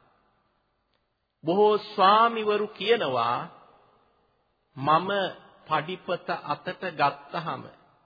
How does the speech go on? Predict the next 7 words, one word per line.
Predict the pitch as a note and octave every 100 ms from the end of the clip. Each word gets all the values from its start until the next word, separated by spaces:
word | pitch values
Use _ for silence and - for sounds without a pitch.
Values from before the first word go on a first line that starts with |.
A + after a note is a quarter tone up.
| _ _ _ _ _ _ _ _ _ _ _ _ _ _ _ -
ඉස්සෙල්ලාම | D3+ - F#3+ F3+ F3+ E3+ E3 D#3+
ගිහිල්ලා | D3 D3 D#3+ D#3
මගේ | D3 C#3+ D3
නෝනට | C3 C3 C#3 C3+
දෙනවා. | B2+ - F2+ - _ _
වතුර | - C#3+ D3 D3+ C#3+
බිල්, | C3+ C3 C3+